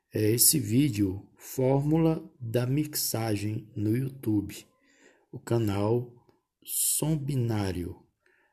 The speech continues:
É, acesse lá, viu? E veja o passo a passo.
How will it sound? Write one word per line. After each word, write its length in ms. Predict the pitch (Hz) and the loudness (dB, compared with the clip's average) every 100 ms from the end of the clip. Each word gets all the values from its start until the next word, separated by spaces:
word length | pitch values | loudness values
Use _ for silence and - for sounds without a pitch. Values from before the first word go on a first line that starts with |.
| _ | _
É, 100 | 107 | -8
acesse 520 | 101 104 - 135 - 110 | -6 -4 -4 -2 -2 -2
lá, 260 | 104 120 | -2 -2
viu? 400 | 117 110 135 151 - - _ _ _ - | -2 -2 -4 -8 -18 -20 _ _ _ -8
E 640 | 110 107 101 95 98 - _ _ _ _ _ | -4 -2 -4 -6 -10 -16 _ _ _ _ _
veja 440 | 110 101 131 139 131 | -10 4 4 4 0
o 60 | |
passo 360 | 113 120 117 151 | -2 -4 -4 -4
a 40 | |
passo. 680 | 151 - 127 143 - - | -6 -4 -4 -2 -4 -6